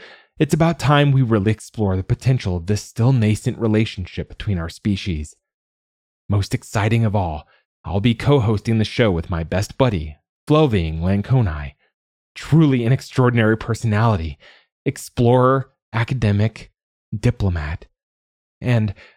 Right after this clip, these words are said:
I would say, something of an entrepreneur himself, though he'd probably disagree. Floving's made a study of human culture, specializing in economics and finance, and never fails to surprise with his insights.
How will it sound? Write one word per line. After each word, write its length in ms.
I 80
would 180
say, 420
something 480
of 100
an 120
entrepreneur 680
himself, 680
though 200
he'd 260
probably 420
disagree. 720
Floving's 760
made 280
a 200
study 400
of 100
human 300
culture, 540
specializing 760
in 100
economics 640
and 140
finance, 640
and 220
never 220
fails 400
to 120
surprise 500
with 100
his 160
insights. 640